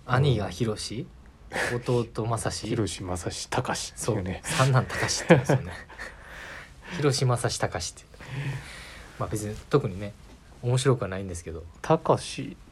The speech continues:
Speaker 1: ど-、何して、なんか結婚したらしい。結婚し-、
Speaker 2: 結婚してたよな。
Speaker 1: 入籍したんやろ。
Speaker 2: <laughs> いや。
Speaker 1: 入籍したって連絡はなかったけど、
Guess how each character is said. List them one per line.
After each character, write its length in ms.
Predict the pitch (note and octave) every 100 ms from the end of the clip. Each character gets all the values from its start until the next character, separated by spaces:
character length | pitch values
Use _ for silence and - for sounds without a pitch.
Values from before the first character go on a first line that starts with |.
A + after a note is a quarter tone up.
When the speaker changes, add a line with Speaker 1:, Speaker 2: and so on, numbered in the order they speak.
| -
Speaker 1:
ど-、 160 | C#3+ E3+
何 300 | C#3 C3+ C3
し 80 | -
て、 80 |
な 100 | A#2+
ん 60 | E3
か 100 | B2+
結 300 | - G#3 - -
婚 180 | G#3+ G3+
し 80 |
た 100 | -
ら 140 | G2 G2
し 200 | - C3
い。 40 | -
結 220 | G#3+ G#3+ -
婚 180 | - G#3+
し-、 220 | - - - - -
Speaker 2:
結 240 | G3 D3
婚 140 | G#3+
し 100 | F#3+
て 120 | - F#3
た 100 | B3
よ 80 |
な。 40 | C4+
Speaker 1:
入 20 |
籍 300 | - A#3+ B2
し 80 | -
た 80 | B2+
ん 40 |
や 40 | -
ろ。 60 | -
Speaker 2:
<laughs> 420 | - - - F#3
い 40 |
や。 40 | A#3+
Speaker 1:
入 120 | B3
籍 360 | A#3+ A#3+ A3+ A3+
し 80 | -
た 80 | B2
っ 80 |
て 280 | - - G#2+
連 240 | A2 D3+ E3
絡 200 | E3+ E3+
は 80 |
な 100 | A2+
か 100 | F#2
っ 20 | B2+
た 180 | - -
け 140 | F#2+
ど、 320 | - B2 -